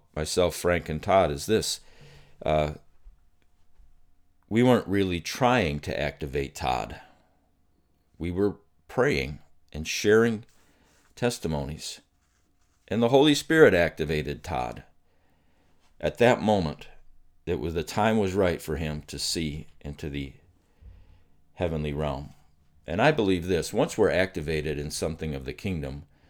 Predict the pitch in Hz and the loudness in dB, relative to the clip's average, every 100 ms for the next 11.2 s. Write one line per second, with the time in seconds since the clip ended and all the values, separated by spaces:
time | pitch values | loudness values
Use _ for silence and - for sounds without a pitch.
0 | _ - 127 143 127 147 82 64 57 - | _ 2 6 6 6 2 0 -4 -4 -10
1 | - _ _ _ _ _ _ _ _ 92 | -20 _ _ _ _ _ _ _ _ 2
2 | 110 120 - 92 80 76 69 67 - 80 | 4 4 2 -2 0 -2 -4 -6 -10 -4
3 | 107 104 101 101 80 - - - _ _ | -2 0 2 2 2 -2 -10 -20 _ _
4 | _ 87 87 87 80 82 82 80 95 92 | _ -2 0 0 -2 -4 -6 -2 -2 -2
5 | 80 - - 92 82 95 - - - - | -4 -8 0 0 0 -6 -14 -20 -20 -20
6 | - - 87 85 78 85 78 87 87 - | -20 -8 -4 -4 -6 -8 -4 -2 -2 -6
7 | - _ - 80 82 90 90 90 82 - | -20 _ -12 -6 -4 -2 0 0 -2 -4
8 | 92 95 101 - 76 85 82 80 78 78 | 2 2 0 -4 -6 -6 -6 -6 -6 -4
9 | 87 90 95 - - - - - - 78 | 0 0 -2 -6 -10 -20 -20 -20 -10 -8
10 | - 87 - 120 110 85 - 80 85 92 | -6 -8 -2 0 0 -2 -4 -2 0 0
11 | 92 | 0